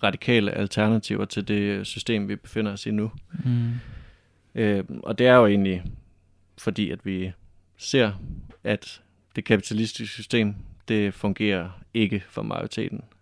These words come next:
Speaker 1: Øh, så vi vil rigtig gerne snakke om, om de, øh, radikale alternativer, der findes.
Speaker 2: Ja,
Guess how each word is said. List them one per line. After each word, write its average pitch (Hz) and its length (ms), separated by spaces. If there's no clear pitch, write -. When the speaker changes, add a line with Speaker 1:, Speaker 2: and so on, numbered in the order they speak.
Speaker 1:
Øh, 113 100
så - 80
vi 110 40
vil 104 80
rigtig 107 240
gerne 98 220
snakke 101 340
om, 95 180
om 101 120
de, 104 200
øh, - 220
radikale 101 420
alternativer, 101 540
der - 80
findes. - 540
Speaker 2:
Ja, 120 340